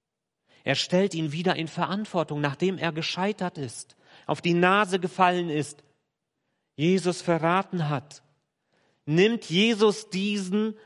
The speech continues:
Petrus mit seiner großen Klappe und jetzt diesem gebrochenen Herzen und richtet ihn wieder auf.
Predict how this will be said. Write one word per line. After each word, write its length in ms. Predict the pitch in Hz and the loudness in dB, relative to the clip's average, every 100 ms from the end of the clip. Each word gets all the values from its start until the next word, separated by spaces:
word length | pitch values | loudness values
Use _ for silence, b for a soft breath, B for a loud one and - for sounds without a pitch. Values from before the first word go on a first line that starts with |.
| B _ | B _
Petrus 560 | - 214 226 190 196 185 | 4 4 4 0 -2 0
mit 160 | 175 | 0
seiner 360 | 175 180 180 180 | 2 2 2 0
großen 640 | 151 175 208 220 220 202 | 0 2 4 4 0 -6
Klappe 320 | 190 202 208 | 0 0 0
und 160 | 170 151 | -4 0
jetzt 240 | 170 - | -2 -2
diesem 280 | 175 175 175 | -8 -4 0
gebrochenen 720 | 156 139 165 185 - 185 180 | 0 2 2 2 0 -2 0
Herzen 560 | 170 165 170 175 - 170 B B B | 0 2 2 0 -6 -6 B B B
und 200 | 160 156 | -2 2
richtet 600 | 165 160 220 - - 208 | 4 6 6 4 2 2
ihn 220 | 180 196 170 | 2 -2 -2
wieder 440 | 190 190 185 160 | -2 0 2 2
auf. 640 | 180 214 180 113 - - | 2 2 2 -2 -12 -20